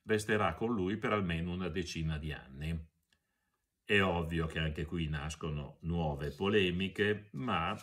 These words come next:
tutto finisce in niente. E continua,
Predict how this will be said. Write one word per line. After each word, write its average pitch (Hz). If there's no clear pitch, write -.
tutto 98
finisce 90
in 98
niente. 78
E 113
continua, 113